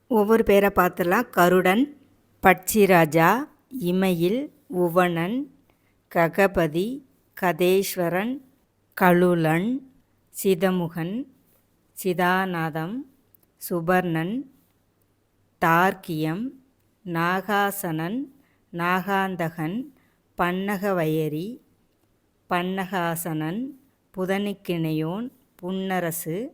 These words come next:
மாலூர்தி, வை-, வைனதேயன், விஷ்ணுரதம்.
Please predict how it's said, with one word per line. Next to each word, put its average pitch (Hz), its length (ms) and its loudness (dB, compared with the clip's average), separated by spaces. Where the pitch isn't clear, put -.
மாலூர்தி, 175 920 -4
வை-, 175 380 -2
வைனதேயன், 185 1000 0
விஷ்ணுரதம். 175 800 -4